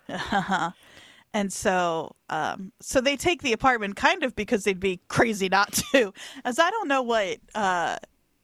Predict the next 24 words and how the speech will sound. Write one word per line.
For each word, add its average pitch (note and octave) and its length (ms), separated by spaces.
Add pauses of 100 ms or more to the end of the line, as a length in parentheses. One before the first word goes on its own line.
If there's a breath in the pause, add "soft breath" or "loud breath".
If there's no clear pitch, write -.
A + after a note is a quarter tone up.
(220)
property G#3+ 800
rates G3 440
and F#3 300
whatnot F3+ 460
were F#3+ 160
like F#3 340
in, F#3 180
or G#3 120
what, A3 260
I B3 100
don't C#4+ 140
know C#4 80
what, G#3 140
like, G#3 180 (100)
rental G3+ 380
rates F#3 320
were F#3+ 140
like F3+ 260
in G3 160
New F#3+ 60
York F#3 200
City F#3 280
in F#3 80
sixty-eight, G3 600